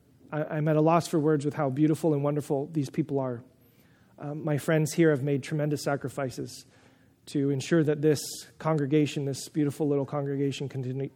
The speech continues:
continues to thrive, continues to order itself and the world around us, and continues to draw more and more people into intimacy with you and with one another.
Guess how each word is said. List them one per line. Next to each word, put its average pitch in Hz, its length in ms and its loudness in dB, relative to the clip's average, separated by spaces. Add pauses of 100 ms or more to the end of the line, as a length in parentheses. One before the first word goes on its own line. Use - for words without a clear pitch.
(120)
continues 143 400 -2
to - 100 -6
thrive, 131 540 -2 (1400)
continues 151 400 0
to - 80 -4
order 147 560 2 (100)
itself 151 640 -2
and 135 340 -8 (500)
the 151 80 2
world 143 280 4
around 143 400 0
us, - 360 -6 (760)
and 143 140 -4
continues 160 460 2
to 139 440 0 (300)
draw 160 240 4
more 160 420 4
and 151 80 -2
more 151 180 -2
people 139 520 -4
into 143 260 -6
intimacy 156 480 -2
with 139 240 -2
you 160 220 6
and 147 120 -2
with 147 180 -2
one 151 140 0
another. 139 440 -6